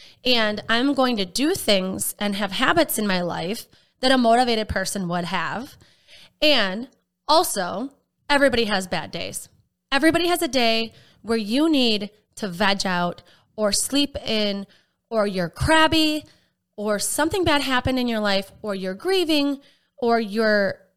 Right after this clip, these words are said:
P M S ing, <laughs> whatever you have going on. And that,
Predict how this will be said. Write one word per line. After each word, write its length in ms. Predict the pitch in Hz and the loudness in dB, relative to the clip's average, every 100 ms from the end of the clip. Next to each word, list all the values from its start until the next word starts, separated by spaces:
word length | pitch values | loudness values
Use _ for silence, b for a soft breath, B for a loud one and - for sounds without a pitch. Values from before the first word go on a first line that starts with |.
| _ _ - | _ _ 0
P 120 | 349 | 2
M 140 | 370 | 4
S 220 | 349 403 277 | 2 2 0
ing, 280 | 226 269 - | 0 -2 -6
<laughs> 60 | - | 0
whatever 580 | 302 311 440 392 277 | 2 4 4 4 6
you 120 | 440 415 | 6 4
have 160 | 349 | 2
going 320 | 370 359 330 | 2 2 2
on. 280 | 294 247 226 - B B B | 0 -2 -6 -10 B B B
And 200 | 320 302 | 2 4
that, 300 | 285 - | 2 0